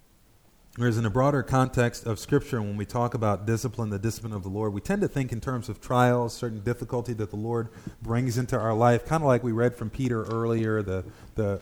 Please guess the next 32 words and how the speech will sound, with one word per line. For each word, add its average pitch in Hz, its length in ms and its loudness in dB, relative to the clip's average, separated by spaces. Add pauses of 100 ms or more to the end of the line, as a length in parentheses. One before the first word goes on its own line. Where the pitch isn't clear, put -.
(140)
the 98 120 -4
purifying 131 720 -2
fires 110 680 2
of 104 460 -4 (460)
trial 107 680 0 (280)
and 98 80 -8
how 107 120 -2
the 107 120 -4
Lord 101 280 -4
uses 107 400 -4
those 104 260 -4
things. 101 500 -6 (1700)
There's 143 160 2
also 202 240 2
a 120 60 2
different 135 340 2
way 104 120 0
to 98 80 0
think 110 240 -4
about 98 260 0
his 95 200 -4
discipline, 104 500 -2
and 95 120 -4
that's 117 180 -4
what 110 140 -8
Solomon 104 360 0
is 90 120 -10
talking 98 340 -6
about 87 260 -8
here. 98 360 -2
Not, 127 360 -2
not, 156 380 0